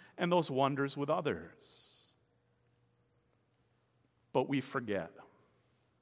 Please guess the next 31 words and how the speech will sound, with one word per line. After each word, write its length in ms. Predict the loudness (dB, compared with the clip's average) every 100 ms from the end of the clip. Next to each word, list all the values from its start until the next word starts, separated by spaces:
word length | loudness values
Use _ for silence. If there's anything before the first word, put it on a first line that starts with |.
| _ _ _ _ _ _
And 120 | 0 0
it's 160 | 6
interesting, 520 | 10 10 10 6 0
both 320 | 8 8 8 4
in 100 | 2
these 180 | 2
halves, 360 | 4 6 6 4
and 120 | 2
I 100 | 2
know 160 | 6 6
you're 160 | 6
looking 380 | 4 2 0 0
at 140 | 0 0
the 80 |
amount 240 | 2 2 2
of 80 | 0
text 280 | -2 -2
we 120 | -4 0
have 200 | 0 2
yet, 220 | 2 2
and 80 | -2
you're 100 | -4
saying, 400 | -4 -4 -4 -8 -18 -20 -10
um, 340 | -2 -2 -2 -8 -16 _ _
"Pastor, 400 | 0 0 0 -4
there's 180 | -2 0
a 60 |
lot 340 | 2 4 2 -2
going 240 | -4 -2
on 200 | -4 -6
here." 360 | -12 -16 -16